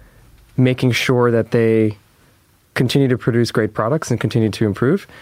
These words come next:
And they look at how many new customers they're keeping in, how many people they're retaining, and how many people are leaving or churning, right? So that means that they have to keep the, they have to keep everyone happy,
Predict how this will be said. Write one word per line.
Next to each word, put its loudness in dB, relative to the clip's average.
And 2
they 2
look 0
at 0
how -2
many 0
new 4
customers 0
they're 0
keeping -2
in, 0
how -2
many 2
people 0
they're 2
retaining, 0
and 0
how -2
many 0
people 0
are -2
leaving 2
or -4
churning, -4
right? 0
So 0
that 2
means 2
that 0
they 2
have -2
to -12
keep -2
the, 0
they 0
have -2
to -10
keep 0
everyone 0
happy, 2